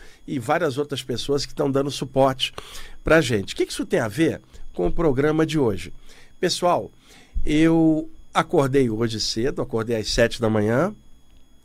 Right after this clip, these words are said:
me sentei no sofá da sala e fui fazer uma pequena meditação pra me preparar, pra logo depois fazer barba, tomar banho,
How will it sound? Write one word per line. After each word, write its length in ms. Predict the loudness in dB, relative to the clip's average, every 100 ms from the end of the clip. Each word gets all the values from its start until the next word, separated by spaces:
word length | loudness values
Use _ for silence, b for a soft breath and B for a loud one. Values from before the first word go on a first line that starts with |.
| _ _ _ b b b b
me 140 | -6
sentei 460 | -4 -2 -2 0 0
no 120 | 0
sofá 380 | -2 -2 0 -2
da 140 | -2
sala 500 | 0 2 4 2 -2 b b b b
e 60 | -12
fui 160 | -8
fazer 360 | -4 -2 0 0
uma 180 | 0 -2
pequena 420 | -4 -4 -2 0
meditação 720 | -2 -2 -2 -2 0 0 -2 -6 b b b
pra 160 | 0 2
me 100 | 2
preparar, 640 | -2 -2 0 2 2 2
pra 180 | 0 0
logo 260 | 2 0
depois 320 | -2 -4 -4 -4
fazer 260 | -2 -2
barba, 360 | 2 4 4 0
tomar 300 | -4 -2 -2
banho, 440 | 0 0 -2 -4